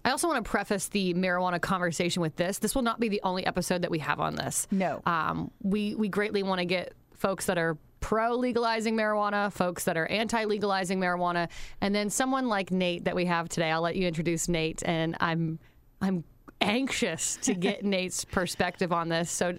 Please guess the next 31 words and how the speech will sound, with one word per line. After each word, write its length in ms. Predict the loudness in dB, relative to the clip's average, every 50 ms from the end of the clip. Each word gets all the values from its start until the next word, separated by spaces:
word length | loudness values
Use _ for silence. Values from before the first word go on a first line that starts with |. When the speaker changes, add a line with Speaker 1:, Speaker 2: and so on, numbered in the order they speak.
| -2
Speaker 1:
Sophia, 400 | -2 0 0 0 0 0 0 0
tell 220 | 0 0 0 0 0
us 140 | 0 0 0
why 180 | 0 2 2
you 100 | 0 0
brought 220 | 0 0 0 0 0
in 100 | 0 0
Nate. 260 | 0 0 -2 -2 -8 -10 -12 -12 -6 -2
Speaker 2:
Right. 300 | 0 0 0 -2 -4 -4
So 420 | 0 0 0 2 2 0 -2 -4 -6 -14 -18 -20 -20 -8
keeping 300 | -2 -2 0 0 2 2
in 100 | 2 2
mind 200 | 2 0 0 0
that 60 | 0 0
we 80 | 0
want 400 | 0 0 0 0 0 -2 -2 -2
to 140 | -2 -2 -2
have 260 | 0 0 0 0 0
everyone 340 | 0 0 0 0 0 2 0
informed 520 | 0 0 -2 -2 -2 -2 -2 0 0 -2
as 100 | -2 -2
much 180 | -2 -2 -2 -2
as 120 | -4 -4
possible 500 | -2 -2 -2 -2 -2 -4 -4 -2 -2 -2 0
on 380 | 0 0 2 2 2 0 0 0
the 160 | 0 0 0
actual 380 | 0 0 0 -2 -2 0 0 2
realities 720 | 2 2 2 2 2 2 2 0 0 0 0 -2 -2 -2
of 460 | -2 0 0 0 0 -2 -4 -6 -8 -6
legalizing 560 | -4 -4 -4 -2 -2 -2 -2 -2 -4 -4 -6
marijuana. 520 | -4 -4 -4 -4 -4 -4 -6 -6 -8 -10